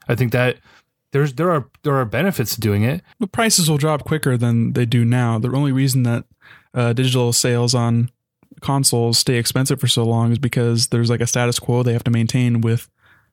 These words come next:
Speaker 2: um, the middleman, as you put them, like GameStop and retail outlets that are selling them physical.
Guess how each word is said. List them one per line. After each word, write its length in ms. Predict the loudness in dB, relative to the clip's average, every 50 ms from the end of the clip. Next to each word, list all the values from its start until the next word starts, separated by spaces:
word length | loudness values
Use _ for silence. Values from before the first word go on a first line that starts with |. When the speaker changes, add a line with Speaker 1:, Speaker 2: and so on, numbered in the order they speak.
| _ _ _ _ _ _ -4
Speaker 2:
um, 400 | -2 0 0 2 0 0 0 0
the 100 | 0 2
middleman, 520 | 2 2 2 2 0 0 0 0 0 0
as 160 | 0 2 2
you 80 | 2 0
put 200 | 0 -2 -2 0
them, 180 | 0 0 2
like 160 | 2 0 0 0
GameStop 560 | 0 0 0 0 0 0 0 0 0 0 0
and 260 | 0 2 2 0 -2 -4 _ _ -4
retail 300 | -2 0 2 2 2 2
outlets 380 | 2 0 0 0 -2 0 -2 -2
that 80 | 0
are 60 | 0
selling 260 | 0 0 0 0 0 0
them 100 | 0 0
physical. 500 | 0 0 0 0 0 0 0 0 -2